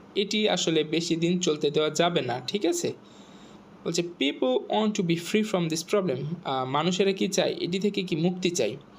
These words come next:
"It should be fixed as soon as possible",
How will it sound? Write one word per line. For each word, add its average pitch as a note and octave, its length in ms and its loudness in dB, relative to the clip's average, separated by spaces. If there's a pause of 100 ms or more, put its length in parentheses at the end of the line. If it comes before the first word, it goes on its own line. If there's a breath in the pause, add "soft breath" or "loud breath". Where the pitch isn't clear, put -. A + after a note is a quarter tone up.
(440 loud breath)
"It - 120 0
should - 520 -2
be G#3+ 80 4
fixed G#3 580 0
as F3 100 -2
soon E3 140 0
as - 160 -4
possible", D3 500 -2